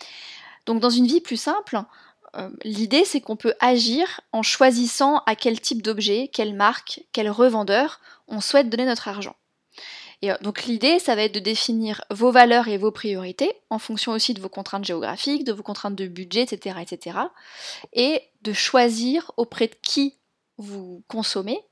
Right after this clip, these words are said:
en fonction de ces valeurs-là. Par exemple, en ce qui concerne l'alimentation, je préfère favoriser le marché, les amap, ce genre d'initiative-là, plutôt que d'aller au supermarché.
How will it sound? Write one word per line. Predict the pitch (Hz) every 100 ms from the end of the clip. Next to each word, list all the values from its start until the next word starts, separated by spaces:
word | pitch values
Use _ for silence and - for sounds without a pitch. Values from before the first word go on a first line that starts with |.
| _ _ _ _
en | -
fonction | 240 226 208 302
de | 330
ces | 311
valeurs-là. | 240 226 202 - 277 _ _ - - - -
Par | - 202
exemple, | 190 208 285 320 220
en |
ce | 196
qui | 208
concerne | 208 196
l'alimentation, | 214 233 208 208 180 - 226 285 330
je | 254
préfère | - 220 226 220
favoriser | 226 220 220 214 214 220 214 - - _ -
le | 196
marché, | 190 190 - 269 277 302 311 - _ -
les | 208 196
amap, | 196 220 262 269 - -
ce | - 226
genre | 208
d'initiative-là, | 202 208 208 196 - 190 214 269 349 - - - _ -
plutôt | 233 269
que | 233
d'aller | 226
au | 233
supermarché. | 220 233 220 220 214 -